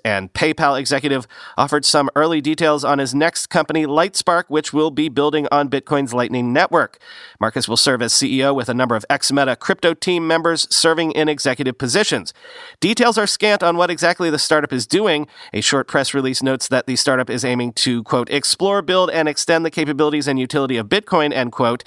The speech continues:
Bitcoin's Lightning Network allows for cheaper and faster transactions than the base level network allows, making it a more ideal platform to leverage for payments and decentralized apps.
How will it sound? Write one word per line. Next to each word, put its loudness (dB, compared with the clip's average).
Bitcoin's -2
Lightning 0
Network 0
allows 2
for -4
cheaper 0
and 0
faster -2
transactions 0
than 0
the -2
base -2
level 2
network 0
allows, 2
making -2
it 0
a 0
more 0
ideal 0
platform 0
to 2
leverage 0
for 0
payments -4
and -2
decentralized -2
apps. -2